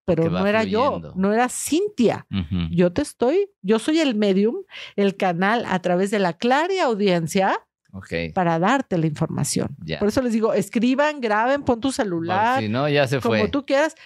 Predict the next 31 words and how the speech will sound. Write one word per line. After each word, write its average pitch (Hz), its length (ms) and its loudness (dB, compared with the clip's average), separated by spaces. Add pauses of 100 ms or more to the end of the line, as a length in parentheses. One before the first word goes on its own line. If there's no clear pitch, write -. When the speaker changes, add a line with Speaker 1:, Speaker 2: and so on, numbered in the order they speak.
(120)
Speaker 1:
Me 277 100 2
puedo 160 240 2
acordar 202 400 0
de 175 80 4
algunas 156 340 2
Speaker 2:
Sí, 147 60 -8
sí, - 20 -8
Speaker 1:
cosas, 170 340 0
Speaker 2:
sí, - 40 -6
sí. 156 80 0
Speaker 1:
ojo, 208 300 0
tampoco 156 320 0
es 202 100 0
como 196 200 2
Speaker 2:
Ujú. 156 60 -2
Speaker 1:
que 151 220 2
me 160 300 0
quede 196 160 2
en 190 80 -2
blanco, 202 400 0
¿no? 214 180 0 (400)
Pero 196 240 2
no 170 220 2
del 202 100 2
mensaje 156 480 -2
completo, - 680 -8
porque 196 200 0
Speaker 2:
Claro. 196 80 2
Speaker 1:
es 180 120 -4
una 190 200 2
canalización. 185 1500 -2